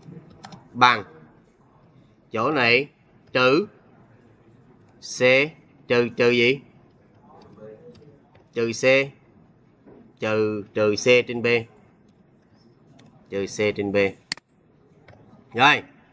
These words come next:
hết chưa? Gì nữa? Hết rồi. Đấy, như vậy thì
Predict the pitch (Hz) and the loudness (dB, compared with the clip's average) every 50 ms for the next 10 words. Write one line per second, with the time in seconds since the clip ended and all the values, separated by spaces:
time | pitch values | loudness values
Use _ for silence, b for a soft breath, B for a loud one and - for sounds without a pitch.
0 | _ _ _ 131 165 208 196 - 190 185 190 208 202 - - _ - _ _ _ | _ _ _ 0 0 0 2 2 2 2 2 0 -2 -6 -14 _ -20 _ _ _
1 | _ _ _ _ _ _ _ _ _ _ _ 151 156 165 170 165 - - - - | _ _ _ _ _ _ _ _ _ _ _ -20 -16 -16 -16 -16 -16 -20 -20 -20
2 | _ _ _ _ _ 117 127 143 139 135 139 190 240 - - - _ _ _ _ | _ _ _ _ _ -4 -2 0 2 2 2 0 -2 -4 -12 -20 _ _ _ _
3 | _ _ _ _ _ _ _ _ _ _ _ _ _ _ _ _ _ _ - 208 | _ _ _ _ _ _ _ _ _ _ _ _ _ _ _ _ _ _ 0 2
4 | 202 151 147 175 208 - - _ - - - _ - _ _ - - - - _ | 4 4 2 2 0 -6 -12 _ -20 -20 -20 _ -20 _ _ -20 -20 -20 -20 _
5 | _ _ _ _ _ - _ _ _ _ _ _ _ _ _ - - - _ _ | _ _ _ _ _ -20 _ _ _ _ _ _ _ _ _ -20 -20 -20 _ _
6 | _ _ _ - 113 127 156 196 - - _ _ _ - 139 147 156 139 123 120 | _ _ _ -4 0 2 2 2 0 -6 _ _ _ -8 -6 -2 0 2 2 2
7 | 120 123 131 123 117 110 | 0 0 0 0 0 0